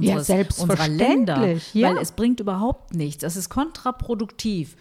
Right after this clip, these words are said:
Speaker 2: noch mehr Moscheen zu bauen, noch mehr auf religiöse, archaische, traditionelle Geschichten zu bauen. Jeder kann seine Religion leben in Deutschland. Das haben wir fest verankert. Aber es muss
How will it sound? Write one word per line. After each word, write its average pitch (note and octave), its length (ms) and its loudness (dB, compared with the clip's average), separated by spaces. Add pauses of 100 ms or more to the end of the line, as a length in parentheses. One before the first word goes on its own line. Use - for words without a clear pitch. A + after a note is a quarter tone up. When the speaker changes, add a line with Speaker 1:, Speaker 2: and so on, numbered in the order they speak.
(400)
Speaker 2:
noch A#3 220 2
mehr A#3 160 0
Moscheen E3+ 480 -2
zu C3 180 -8
bauen, C3+ 400 -6 (200)
noch A3+ 320 0
mehr A3+ 180 -4
auf - 180 -10
religiöse, A3 760 0 (200)
archaische, G3+ 800 -2
traditionelle G3 800 -2
Geschichten F3+ 480 -6
zu G3 140 -6
bauen. G3+ 340 -2
Jeder D4 460 0
kann C4+ 180 0
seine A#3 220 0
Religion F#3+ 400 0
leben C#3 240 0
in C3 100 -4
Deutschland. C#3+ 380 -4
Das D#3 100 -6
haben A3 140 0
wir A3 80 0
fest C#4 300 -6
verankert. E3 520 -6 (300)
Aber F3+ 160 0
es F3 160 -2
muss A#3+ 340 0